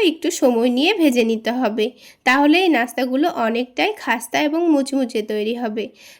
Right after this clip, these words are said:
তো কিছুক্ষণ সময় নিয়ে একদিকটা দেখুন খুব সুন্দর কালার চলে এসছে, তখন নাস্তাগুলোকে উল্টে দিচ্ছি।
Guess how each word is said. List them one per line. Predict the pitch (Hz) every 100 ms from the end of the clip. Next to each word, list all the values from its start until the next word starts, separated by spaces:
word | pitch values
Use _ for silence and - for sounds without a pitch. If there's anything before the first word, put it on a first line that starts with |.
| -
তো | 339
কিছুক্ষণ | 339 339 330 349
সময় | 339 294 269 277
নিয়ে | 285 311
একদিকটা | - 226 226 254 262 285
দেখুন | 277 277 302 320
খুব | 320 311
সুন্দর | - 240 247 262
কালার | 240 220 240 247
চলে | 277 269
এসছে, | 277 285 - 480 - _ _
তখন | 247 262 330
নাস্তাগুলোকে | 330 262 - 240 262 294 392
উল্টে | 403 277 240 226
দিচ্ছি। | 220 208 - 226